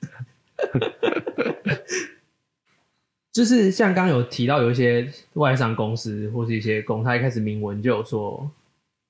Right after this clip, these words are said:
不能送礼，就是他，他目的就是要避免利益输送。但会不会这种公司越来越多之后，送礼的文化就不见，或是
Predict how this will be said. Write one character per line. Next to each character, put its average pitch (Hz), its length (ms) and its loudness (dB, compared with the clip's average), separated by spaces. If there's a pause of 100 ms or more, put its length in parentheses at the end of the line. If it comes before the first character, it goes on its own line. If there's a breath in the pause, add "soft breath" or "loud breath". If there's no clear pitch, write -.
(220)
不 139 80 0
能 107 180 -2
送 - 380 -4
礼， - 200 -12 (680)
就 139 100 0
是 135 80 2
他， 131 200 2
他 160 140 0
目 165 160 4
的 147 100 2
就 143 80 2
是 147 80 2
要 135 100 4
避 123 300 2
免 104 300 -6 (160)
利 113 160 0
益 110 40 -2
输 110 300 -6
送。 117 280 -4 (560)
但 202 160 4
会 202 60 6
不 170 100 4
会 160 220 4
这 - 60 -4
种 139 200 4
公 123 200 0
司 120 200 -2
越 127 140 4
来 110 80 2
越 110 140 0
多 104 240 -2
之 110 100 -2
后， 104 420 -2 (300)
送 127 300 0
礼 101 100 -2
的 98 180 -2
文 98 240 -6
化 107 200 0
就 101 400 -4 (580)
不 104 120 -8
见， 123 460 0
或 120 160 0
是 107 380 -4